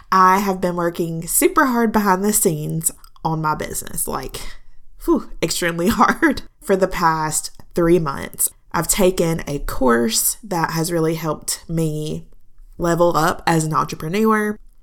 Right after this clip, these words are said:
and allowed me to revamp some things on the back end of my business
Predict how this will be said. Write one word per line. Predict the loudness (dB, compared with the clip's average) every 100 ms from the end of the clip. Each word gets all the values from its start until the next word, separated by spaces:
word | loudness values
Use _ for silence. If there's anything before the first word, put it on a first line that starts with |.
| -4
and | 0 2 0 -2 -4 -4
allowed | -2 -2 -2 -2
me | -4 -4
to | -2 -2 0 -2 -2 -4 -4 -6 -10 -20 -20 -20 -20 -20 _
revamp | 4 6 6 4 4 2 2
some | 2 2
things | 0 -2 -2 -2
on | -2
the | -2
back | -4 -2 0 0 2
end | 2 2
of | 2
my | 0 0
business | 2 2 2 0 -2